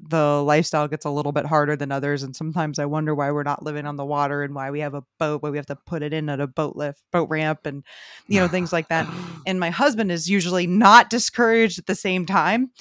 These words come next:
Speaker 1: So we can kind
Speaker 2: Right.
Speaker 1: of keep each
Speaker 2: Yep.
Speaker 1: other, like, on track and keep it, like, focused on our goals as well.
Speaker 2: Yeah, that's a good point, actually. I mean, you're, you're, you're all gonna value different things. And that, I mean, that really makes it that much more important that you really do open up a,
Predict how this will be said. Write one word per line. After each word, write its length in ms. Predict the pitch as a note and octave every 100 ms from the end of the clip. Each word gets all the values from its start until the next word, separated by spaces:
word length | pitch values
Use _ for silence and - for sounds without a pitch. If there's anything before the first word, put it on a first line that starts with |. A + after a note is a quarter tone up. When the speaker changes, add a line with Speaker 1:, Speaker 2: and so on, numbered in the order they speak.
| - -
Speaker 1:
So 140 | -
we 100 | G3
can 160 | G3 F#3+
kind 180 | G#3 F3+
Speaker 2:
Right. 120 | F3+
Speaker 1:
of 60 | A3
keep 200 | F#3+ F#3+
each 140 | D#3
Speaker 2:
Yep. 80 | B2
Speaker 1:
other, 220 | D#3 E3
like, 260 | D#3 D#3 D#3
on 140 | D3
track 420 | - D#3 C#3+ F3
and 160 | D3+ C#3+
keep 260 | - F3 D#3
it, 120 | -
like, 180 | D#3 D3+
focused 480 | - F3 D#3+ D#3 D3+
on 120 | C3
our 120 | B2+
goals 400 | A#2+ B2+ - -
as 180 | - -
well. 360 | - - D3+ D3+ -
Speaker 2:
Yeah, 220 | D3 B2+
that's 200 | G#2+ C#3
a 40 | D3
good 140 | C3+
point, 280 | - C#3 F2
actually. 480 | E2+ F2+ F2 E2 D#2+
I 40 |
mean, 300 | A2+ G#2 F#2+ -
you're, 280 | A#2+ B2
you're, 220 | A#2+ C#3 C#3+
you're 120 | D3+ D#3
all 160 | F3
gonna 180 | D#3 C#3+
value 560 | A2 A2+ B2 B2 A2+ G2+ _ _ _ A2+
different 320 | A#2 A2 G2+
things. 400 | G2+ G#2 C#3+ -
And 300 | B2 G#2+ G2+
that, 140 | A2+ A2+
I 20 |
mean, 140 | B2
that 180 | A#2+ C3
really 320 | B2+ B2 B2
makes 320 | A#2+ A#2 A#2+
it 160 | A2+ - _ _ _ _ _ _
that 260 | B2 B2+ B2+
much 220 | B2+ A#2
more 180 | C3 A#2
important 420 | G2+ - C3 -
that 100 | G#2+ F#2+
you 140 | G2+
really 300 | G#2 A2+ A2
do 200 | G2+ G#2
open 260 | F#2+ F#2+ G2
up 120 | F#2
a, 120 | F#2